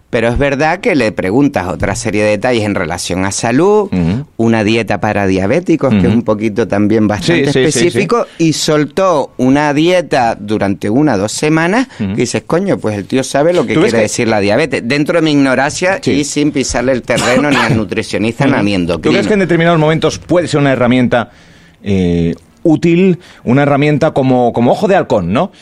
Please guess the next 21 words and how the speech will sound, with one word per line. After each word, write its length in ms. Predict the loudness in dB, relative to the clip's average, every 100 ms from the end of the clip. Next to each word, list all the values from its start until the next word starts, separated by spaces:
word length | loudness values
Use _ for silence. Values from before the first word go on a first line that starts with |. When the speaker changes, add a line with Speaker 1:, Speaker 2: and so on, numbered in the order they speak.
| -10
Speaker 2:
Que 80 | -4
antes 200 | 0 0
Speaker 1:
Sí. 80 | 2
Speaker 2:
todo 160 | 2 2
era 100 | 0
más 180 | 0
analógico 540 | 0 0 0 0 2 2
y 80 | 4
ahora 240 | 4 2
te 460 | 0 -10 -4 0 2
mide 540 | 2 2 2 2 2
exactamente 1080 | 0 0 -4 -2 0 2 2 2 0 0 -2
si 220 | -2 -6
pisa 420 | -4 -4 0 2
o 160 | 2 2
no 280 | 2 2 2
en 100 | 2
el 160 | 0
tenis 320 | 0 2 2
la 120 | 2 2
línea. 300 | 0 0